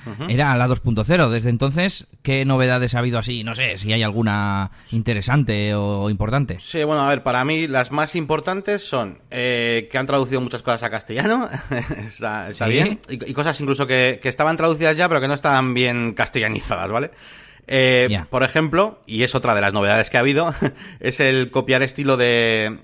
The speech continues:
Speaker 1: de capa, como en Photoshop, que tienes un elemento, puedes copiar el estilo y lo pegas en otro widget, ¿no? Eh, pues eso se pone,
Speaker 2: Mm.
Speaker 1: a-, antes ponía,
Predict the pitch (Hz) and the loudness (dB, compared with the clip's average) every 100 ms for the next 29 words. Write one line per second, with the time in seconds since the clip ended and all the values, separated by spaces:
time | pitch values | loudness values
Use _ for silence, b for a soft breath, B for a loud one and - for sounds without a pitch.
0 | - 110 113 147 92 80 _ _ - 107 | -10 -6 0 0 -2 -10 _ _ -10 -8
1 | 110 117 113 160 117 107 104 107 104 117 | -6 -4 -2 -2 -2 -4 -2 -2 -4 -8
2 | 123 117 120 127 151 165 196 165 127 120 | -8 -4 -2 0 0 2 0 0 -4 -4
3 | 131 131 127 127 123 165 175 120 135 131 | -2 0 0 0 -2 -2 0 2 2 2
4 | 127 117 110 110 - 101 185 - B B | 0 2 2 0 -6 -10 -10 -14 B B
5 | B B 120 123 113 120 131 135 120 123 | B B -2 0 0 -4 -6 -6 -4 -4
6 | 95 113 120 120 - 139 143 160 | -4 -6 -8 -6 -4 0 0 0